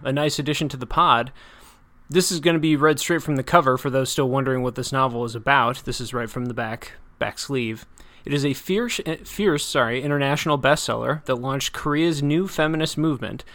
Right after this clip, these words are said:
Kim Ji-young, born nineteen eighty-two, follows one woman's psychic deterioration in the face of rigid misogyny, which, as we now will get into the official book recommendation, I think is a description that works pretty well.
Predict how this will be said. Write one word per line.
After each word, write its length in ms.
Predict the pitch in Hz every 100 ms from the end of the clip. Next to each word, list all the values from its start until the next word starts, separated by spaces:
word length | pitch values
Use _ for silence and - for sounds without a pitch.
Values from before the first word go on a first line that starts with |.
| - -
Kim 200 | - 170
Ji-young, 340 | 175 170 160 151
born 180 | 135 139
nineteen 340 | 143 139 151
eighty-two, 380 | 143 151 135 135
follows 380 | 135 123 123 120
one 320 | 120 143 156
woman's 340 | 135 135 120 110
psychic 560 | - 151 151 190 185 -
deterioration 1160 | 147 - - 160 165 156 147 147 - 113 113 - - - -
in 80 | 135
the 80 |
face 320 | 127 151 147 147
of 140 | 123
rigid 580 | 120 147 139 156 147 170 - -
misogyny, 720 | 139 - 233 220 104 69 120
which, 300 | - 123 - -
as 180 | 139
we 120 | 120 135
now 180 | 131
will 80 | 131
get 160 | 135 131
into 240 | 131 135
the 140 | 127 123
official 320 | - 147 139
book 200 | 160 175
recommendation, 680 | 131 127 123 127 123 139 135 - -
I 100 | -
think 180 | 143 302
is 100 | 294
a 60 | 190
description 480 | 165 - 185 185 160
that 100 | 139
works 220 | 156 -
pretty 260 | - 165
well. 460 | 139 143 151 113 131